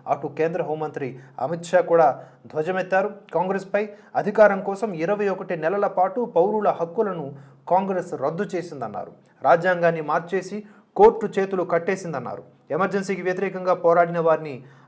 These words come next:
ఆయన కూడా కొనియాడారు. నియంతృత్వ ఎమర్జెన్సీని వ్యతిరేకించి ప్రజాస్వామ్యాన్ని పునరుద్ధరించిన వారికి నివాళులు అని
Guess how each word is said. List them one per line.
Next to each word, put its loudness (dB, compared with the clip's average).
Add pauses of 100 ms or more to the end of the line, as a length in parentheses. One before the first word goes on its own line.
ఆయన 0
కూడా -2
కొనియాడారు. -8 (380)
నియంతృత్వ 2
ఎమర్జెన్సీని 2
వ్యతిరేకించి -6
ప్రజాస్వామ్యాన్ని 0
పునరుద్ధరించిన -4
వారికి 2
నివాళులు 0
అని -4